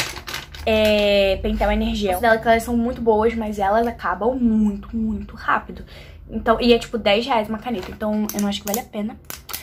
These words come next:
Mas elas são muito boas. Tenho essa caneta da Compacto que eu comprei esse ano. A Pilot, a B P um R T, ela é muito boa. Enfim,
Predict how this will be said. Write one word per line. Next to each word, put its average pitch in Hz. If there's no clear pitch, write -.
Mas 202
elas 202
são 202
muito 208
boas. 214
Tenho 269
essa 262
caneta 247
da 240
Compacto 226
que -
eu 233
comprei 214
esse 226
ano. 208
A 339
Pilot, 277
a 233
B 220
P 262
um 240
R 220
T, -
ela 233
é 240
muito 233
boa. 220
Enfim, -